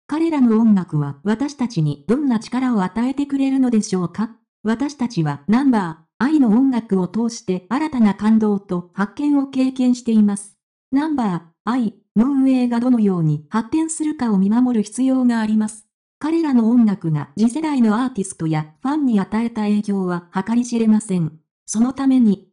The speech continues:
私たちは彼らの音楽とメッセージをサポートし続け、彼らが新たな高みに到達するのを見届けていきます。ナンバー、愛の音楽の独特なエネルギーと魅力について、多くのファンが熱心に語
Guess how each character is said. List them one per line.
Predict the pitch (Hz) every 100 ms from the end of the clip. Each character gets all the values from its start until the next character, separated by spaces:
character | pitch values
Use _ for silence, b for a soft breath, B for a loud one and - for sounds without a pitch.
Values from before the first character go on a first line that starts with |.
| -
私 | 214 247 294
た | 254
ち | 247 170
は | 151 147
彼 | 285 320
ら | 294
の | 226 202
音 | 240 214
楽 | 185 -
と | 151 151
メ | 220 269
ッ |
セ | 269 262 240
ー |
ジ | 214
を | 190
サ | 196
ポ | 196 240
ー | 233
ト | 226
し | 175 - 151 -
続 | 180 202 226
け、 | 226 220 - _
彼 | 277 330
ら | 302
が | 240 226
新 | 269
た | 254
な | 202 170
高 | 185 247
み | 269
に | 262
到 | 262 294 311
達 | 302 311
す | -
る | 277
の | 240
を | 190
見 | 180
届 | 240 269 269 254
け |
て | 220
い | 196
き | 170
ま | 165
す。 | 165 - _ _ _ -
ナ | 262
ン | 294
バ | 247 180 160
ー、 | _ - 226
愛 | 254 214 _ -
の | 202 262
音 | 277
楽 | 247 220 185
の | 170 160
独 | - 196 -
特 | 294 302
な | 294 277
エ | 277
ネ | 302
ル | 285
ギ | 247 220
ー |
と | 202
魅 | 165 170
力 | 220 240
に | 240 240
つ | 220
い | 196
て、 | 160 156 - _
多 | 240 330
く | 320 240
の | 220
フ |
ァ | 240
ン | 262
が | 240
熱 | 190 240
心 | - 226 196
に |
語 | 165